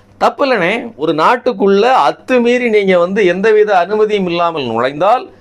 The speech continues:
அதற்கு இப்படித்தான் தண்டனை கிடைக்கும், அது ஒண்ணும் பண்ண முடியாது" அப்படின்னு சொல்லி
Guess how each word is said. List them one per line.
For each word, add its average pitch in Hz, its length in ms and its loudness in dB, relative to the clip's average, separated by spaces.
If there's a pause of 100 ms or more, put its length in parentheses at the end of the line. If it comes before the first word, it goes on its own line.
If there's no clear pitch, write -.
(160)
அதற்கு 165 340 -2
இப்படித்தான் 214 640 -2
தண்டனை 196 400 -2
கிடைக்கும், 247 640 -4 (120)
அது 190 220 0
ஒண்ணும் 247 260 0
பண்ண 254 240 -2
முடியாது" 254 560 -2 (120)
அப்படின்னு 151 340 0
சொல்லி 165 380 -4